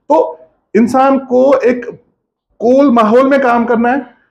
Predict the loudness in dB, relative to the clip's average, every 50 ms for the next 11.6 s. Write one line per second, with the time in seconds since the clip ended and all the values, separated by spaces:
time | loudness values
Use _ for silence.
0 | _ _ _ -8 -2 0 0 2 2 2 0 -2 -2 -2 -2 0 0 -2 -2 0
1 | -2 -2 0 -2 -2 -2 0 0 0 0 0 0 0 0 -2 -2 -2 -2 0 0
2 | 0 0 2 0 0 0 -2 -4 -4 -4 -4 -2 -2 0 0 2 0 0 0 0
3 | -2 -2 -2 -2 0 0 2 0 0 0 0 0 0 2 2 2 2 0 0 0
4 | 0 -2 -2 -2 -2 -2 -2 -2 -2 -2 -4 -4 -4 -6 -8 -14 -20 -12 -8 -4
5 | 0 0 2 2 2 0 0 -2 -4 -2 0 0 0 0 0 0 0 0 0 -2
6 | -4 -4 -2 -2 -2 -2 -4 -10 -20 _ _ _ _ -4 -2 -2 0 0 0 2
7 | 2 2 2 0 0 0 2 2 0 0 -2 -4 -4 -4 -2 -2 -2 -2 -2 -2
8 | -2 -2 -2 0 0 0 0 0 0 0 0 0 0 0 0 0 0 -2 -4 -6
9 | -6 -4 -4 -2 0 0 0 2 0 0 0 -2 -4 -2 -2 -2 0 0 0 0
10 | 0 0 0 0 0 0 -2 -2 -2 0 0 0 0 0 -2 -4 -4 -6 -6 -8
11 | -6 -2 0 0 0 0 -2 -6 -8 -10 -8